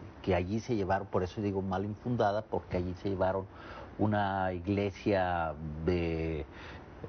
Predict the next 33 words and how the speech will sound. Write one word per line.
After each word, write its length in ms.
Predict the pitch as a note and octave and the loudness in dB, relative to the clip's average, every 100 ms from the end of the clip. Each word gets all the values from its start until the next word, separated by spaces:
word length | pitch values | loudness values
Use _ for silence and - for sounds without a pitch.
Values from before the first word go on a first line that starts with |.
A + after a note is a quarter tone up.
| - | 0
eh, 320 | D2+ D2 D2+ | 0 2 0
el 80 | D2+ | -2
siglo 400 | - A#2+ A2 A2 | 0 0 2 0
diecisiete, 800 | G2 F#2+ - F2 - G2+ F2+ G#2 | 0 -4 -4 -8 2 2 2 -2
que 240 | - F2 | 0 0
es 100 | E2 | 2
la 140 | G2+ F2+ | 2 0
de 100 | E2 | 2
la 140 | E2+ | -2
Soledad, 580 | - F#2 E2 D#2 E2 G#2 - - - - - | -2 -2 0 2 0 0 -6 -16 -16 -18 -10
que 160 | - F2 | 0 0
es 80 | F2+ | 2
donde 240 | F2+ F2 | -2 -2
está 360 | D#2 - E2 E2+ | -4 0 2 2
la 520 | F2 D#2+ D#2+ E2 E2+ - | 0 -2 -2 -4 -4 -4
Rotonda 400 | F2 F2+ E2+ F2+ | -2 0 0 -2
de 60 | |
los 200 | D#2+ E2 | -4 -6
Hombres 240 | E2+ E2+ F2 - | -6 -4 -4 -4
Ilustres. 500 | F#2+ - - A#2+ - - - - - | -4 -4 -2 -4 -4 -14 -14 -16 2
También, 640 | G#2 G#2+ G#2+ C3+ C#3 D#3+ D3+ - - - - - - - - - F#2+ | 2 4 2 2 2 -2 -10 -16 -20 -18 -16 -16 -14 -14 -16 -4 2
eh, 140 | F#2 | 2
destruyeron 640 | G2 - G#2+ A2+ A2+ G#2 F#2+ | 2 -2 0 2 0 -2 -4
muchas 400 | F#2 - E2 - | -6 -2 -4 0
viviendas, 680 | F2 E2 F2 F2 D#2+ D2+ | 0 2 0 -2 -6 -6
¿verdad? 360 | F2 E2+ G#2+ A#2+ | -4 0 0 0
Algunas 400 | G2 - F#2+ F2 | -4 -4 -4 -2
se, 120 | E2+ - - - - | -6 -8 -12 -8 -4
eh, 280 | E2+ E2 D#2+ | -2 0 -2
salvaron. 480 | - F2 F#2 A2+ B2+ - - - - | 0 2 4 2 0 -4 -18 -14 4
Fue 240 | A2+ A2+ | 4 6
la 240 | G#2 G2 F#2 | 2 -2 0
de 560 | F#2+ F#2 F2+ F2+ E2+ | 0 2 0 0 -2